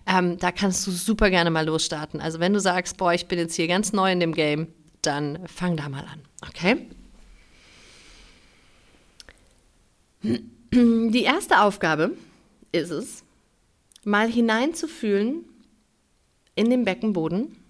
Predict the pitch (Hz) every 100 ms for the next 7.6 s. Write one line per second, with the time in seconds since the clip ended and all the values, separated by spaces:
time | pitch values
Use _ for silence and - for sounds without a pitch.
0 | _ _ _ _ _ _ _ _ _ _
1 | _ _ _ _ _ - - 214 214 226
2 | - - - 262 285 233 208 214 185 180
3 | 165 170 165 - 151 151 147 139 - 135
4 | 131 - - 185 185 240 220 214 214 175
5 | 151 139 170 - - - - - - 214
6 | 294 285 254 196 190 202 185 190 180 180
7 | 151 151 156 - -